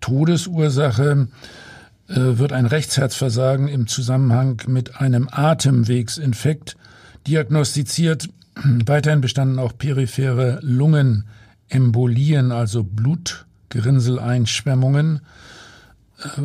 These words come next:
die Frau hatte Thrombosen entwickelt im Bereich der Unterschenkel, weil sie bettlägerig war. Und bettlägerig war sie wegen des Unfalls, also eindeutiger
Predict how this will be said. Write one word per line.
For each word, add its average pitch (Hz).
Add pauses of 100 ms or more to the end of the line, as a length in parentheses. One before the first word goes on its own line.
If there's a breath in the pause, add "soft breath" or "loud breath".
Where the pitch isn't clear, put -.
(460)
die 135
Frau 139
hatte 123
Thrombosen 156 (640 loud breath)
entwickelt 151
im 160
Bereich 127
der 127
Unterschenkel, 147 (100)
weil 123
sie 120
bettlägerig 147
war. 170
Und 135
bettlägerig 147
war 127
sie 139
wegen 127
des 120
Unfalls, 143
also 135
eindeutiger 135